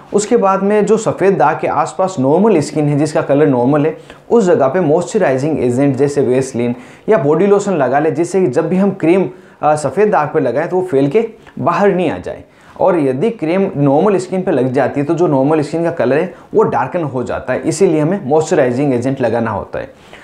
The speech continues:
जब हम मॉइस्चराइजिंग एजेंट लगा लेते हैं तो उसके बाद में जो रिक्वायर्ड क्वांटिटी है, जितनी आपको एरिया में आवश्यकता है उतनी क्रीम अपने उंगली पे लें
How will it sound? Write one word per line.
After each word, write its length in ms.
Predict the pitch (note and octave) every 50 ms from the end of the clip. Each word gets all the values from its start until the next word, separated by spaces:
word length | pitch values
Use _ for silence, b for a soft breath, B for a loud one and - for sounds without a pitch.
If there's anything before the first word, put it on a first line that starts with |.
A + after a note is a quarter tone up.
| B B B B B
जब 220 | A#2+ E3 F#3 G3+
हम 120 | G#3+ G#3+
मॉइस्चराइजिंग 560 | G#3 F#3 D#3+ D#3 D#3 - F3+ F3 E3+ E3 E3+ C#3
एजेंट 260 | A#2+ B2 D#3 E3 E3
लगा 240 | E3 C#3+ B2 C3 C3+
लेते 260 | C3+ C#3 C3 C3+ D3
हैं 60 | C#3+
तो 80 | - C#3+
उसके 220 | D3 - - G3
बाद 220 | - A#2+ A2 A#2+
में 100 | C3+ D3+ D3
जो 80 | E3+
रिक्वायर्ड 460 | D#3+ B2+ A#2+ B2 - B2 B2+ C#3+ D#3 -
क्वांटिटी 400 | B2 A#2 A#2 A#2 C3 C3 B2+ C#3+
है, 80 | C#3+ C3+
जितनी 300 | A#2+ A2+ - - C3+ C3
आपको 340 | C3 C3 C3 - C#3+ C#3 B2
एरिया 280 | A#2+ C3 C3+ C#3+ D3+
में 120 | D3 C#3+ F#2+
आवश्यकता 460 | G#2 A#2 A#2+ - D#3 D#3 D#3 - D#3
है 180 | D#3 F3 F3 B B B B B -
उतनी 260 | - - - F3+ F3+
क्रीम 240 | F3+ E3 E3 F3 E3
अपने 240 | D3 C3+ - D3+ C3+
उंगली 320 | B2 B2+ A#2+ B2+ C#3+ D#3
पे 120 | D3 D#3
लें 160 | F3 F3 G3+